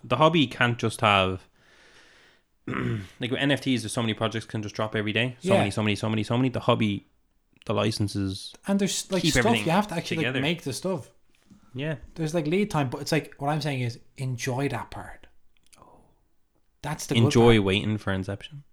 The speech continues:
Speaker 2: Enjoy waiting three months for Inception.
Speaker 1: <laughs>
Speaker 2: Enjoy
Speaker 1: Only one month.
Speaker 2: spending two and a half or however much, a thousand. How much you spend on that Mococo Auto?
Speaker 1: Uh,
Speaker 2: Fif-
Speaker 1: one and a half.
Speaker 2: One and a half, fifteen hundred, was it?
Speaker 1: Yeah, fifteen hundred.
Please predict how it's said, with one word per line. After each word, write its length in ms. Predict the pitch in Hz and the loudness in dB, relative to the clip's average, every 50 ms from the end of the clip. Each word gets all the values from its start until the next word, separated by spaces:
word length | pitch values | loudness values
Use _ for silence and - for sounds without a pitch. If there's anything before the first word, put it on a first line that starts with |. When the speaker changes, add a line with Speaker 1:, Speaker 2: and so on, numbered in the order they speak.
| _ _ _ - | _ _ _ -6
Speaker 2:
Enjoy 420 | 131 113 113 117 - 170 196 196 | -6 -4 -4 -2 -2 0 0 0
waiting 320 | 165 156 175 202 170 160 | 0 0 0 -2 -2 -4
three 220 | 143 - - 135 123 | -6 -4 -4 -2 -2
months 240 | 117 113 110 104 - | -2 -2 -4 -6 -8
for 120 | - - | -10 -10
Inception. 520 | 113 110 - - 110 104 - - - - - - - - - - _ - | -10 -10 -10 -12 -12 -14 -14 -16 -16 -18 -16 -16 -16 -16 -18 -20 _ -20
Speaker 1:
<laughs> 380 | - - - - - - - - | -20 -20 -20 -20 -20 -20 -12 -4
Speaker 2:
Enjoy 260 | - 147 147 135 160 170 | -2 0 0 2 4 4
Speaker 1:
Only 100 | 175 180 | 6 4
one 120 | 185 190 180 | 4 2 0
month. 100 | - - | -4 -6
Speaker 2:
spending 500 | 123 - - - 156 180 190 185 175 151 | -8 -6 -4 -2 -2 0 0 -2 -2 -4
two 160 | 123 - 147 | -2 -2 -2
and 80 | 143 139 | -2 -2
a 40 | 127 | -2
half 320 | 123 131 127 127 131 135 - | -2 -2 -2 -2 -4 -6 -8
or 240 | - 131 120 117 120 | -6 -4 -2 -2 -2
however 280 | 113 120 127 127 123 117 | -2 -2 -2 -2 -2 -2
much, 260 | 117 117 113 - - | -2 -4 -4 -6 -8
a 60 | 127 | -10
thousand. 320 | 117 - 131 131 120 135 131 | -4 -2 -2 -2 -2 -2 -4
How 100 | 131 147 | -4 -4
much 140 | 165 156 | -4 -4
you 60 | - - | -6 -6
spend 180 | - 143 139 | -4 -4 -2
on 80 | 135 135 | -2 -4
that 100 | - 131 | -6 -6
Mococo 380 | 127 127 120 - 135 135 131 | -6 -6 -4 -2 -2 -2 -2
Auto? 480 | 139 135 131 131 135 143 147 147 143 - _ _ _ _ _ _ _ _ _ _ _ _ _ _ _ _ _ _ _ _ _ _ _ _ _ _ _ _ _ _ _ | -2 -2 -2 -2 -2 -4 -6 -8 -10 -12 _ _ _ _ _ _ _ _ _ _ _ _ _ _ _ _ _ _ _ _ _ _ _ _ _ _ _ _ _ _ _
Speaker 1:
Uh, 640 | - 104 - - 69 64 - - - - - - - - | -14 -12 -12 -12 -12 -12 -14 -14 -16 -16 -18 -18 -20 -20
Speaker 2:
Fif- 300 | - - - 143 - - - - - - - | -12 -6 -6 -6 -6 -6 -20 -20 -20 -10 -4
Speaker 1:
one 180 | 123 127 127 | -2 -2 0
and 120 | 123 113 113 | 0 -2 -2
a 40 | |
half. 420 | 107 113 117 120 139 135 - - - | -2 -2 -2 -2 -2 -6 -8 -8 -6
Speaker 2:
One 120 | 151 143 | -4 -2
and 80 | 147 139 | -2 0
a 40 | 127 | 0
half, 180 | 135 151 147 - | 0 0 0 -2
fifteen 260 | 156 139 - 160 139 | -4 -2 0 0 0
hundred, 360 | 135 151 170 185 190 175 - | 0 0 0 -2 -4 -6 -4
was 120 | 139 147 | -2 0
it? 40 | - | 0
Speaker 1:
Yeah, 220 | 139 120 120 117 110 | 2 0 0 0 -2
fifteen 360 | 113 120 117 - 123 120 117 | -4 -6 -8 -6 -4 -4 -2
hundred. 280 | 120 117 120 120 117 | -2 -4 -4 -6 -8